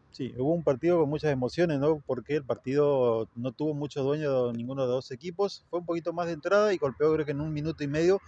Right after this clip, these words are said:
Barrio Quilmes con esos dos goles que por ahí casi como que sentenció anímicamente el partido. Después hubo un incidente al final del encuentro que no vamos a extendernos mucho, pero bueno, cositas que pasaron ahí con los hinchas que no, no, por ahí no,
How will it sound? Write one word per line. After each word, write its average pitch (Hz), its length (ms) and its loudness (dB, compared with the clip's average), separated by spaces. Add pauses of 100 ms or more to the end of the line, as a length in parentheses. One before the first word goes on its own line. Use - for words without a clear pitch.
(340)
Barrio 127 220 2
Quilmes 156 280 -2
con 127 100 -2
esos 147 180 -4
dos 143 120 2
goles 160 260 2
que 135 120 -4
por 117 160 2
ahí 139 140 2
casi 151 320 -2
como 123 280 -6
que 113 100 -6
sentenció 127 720 -2
anímicamente 139 580 -4
el 120 80 -6
partido. 113 420 -4 (440)
Después 208 360 0
hubo 180 140 0
un 165 140 -4
incidente 135 460 -6
al 120 80 -4
final 127 280 -4
del 123 140 -6
encuentro 127 320 -4
que 113 80 -4
no 101 80 -8
vamos 117 200 -8
a 120 40 -8
extendernos 143 380 -6
mucho, 165 280 -8
pero 131 160 -2
bueno, 131 200 -2 (320)
cositas 135 380 -10
que 135 100 -8
pasaron 135 400 -4
ahí 127 160 -4
con 110 600 -8
los 113 420 -4
hinchas 135 320 -8
que 113 100 -14
no, 117 460 -2 (160)
no, 110 160 -12 (100)
por 117 100 -4
ahí 123 120 -2
no, 120 360 -4